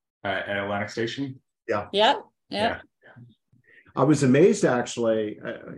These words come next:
Speaker 2: you know, I, I don't go through Atlanta a lot. Live, for those that are on the call, I, I'm just north of Atlanta.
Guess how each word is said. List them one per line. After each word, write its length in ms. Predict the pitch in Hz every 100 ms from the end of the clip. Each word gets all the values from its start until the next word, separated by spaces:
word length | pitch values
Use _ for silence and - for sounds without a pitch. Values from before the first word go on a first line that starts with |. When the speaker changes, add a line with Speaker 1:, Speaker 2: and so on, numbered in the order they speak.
| -
Speaker 2:
you 140 | 113
know, 180 | 98 92
I, 220 | 104 104 - - _ _ -
I 80 | 147
don't 160 | 143
go 140 | 117 110
through 220 | - 98
Atlanta 340 | 90 95 92
a 20 | 87
lot. 400 | 90 90 - -
Live, 400 | 110 110 - -
for 120 | 107
those 280 | 98 101 90
that 100 | 101
are 80 | 92
on 140 | 92
the 40 | 92
call, 360 | 92 90 85 104
I, 120 | 95
I'm 280 | 101 95 87
just 240 | 92 -
north 200 | 92 85
of 80 | 87
Atlanta. 400 | 87 87 87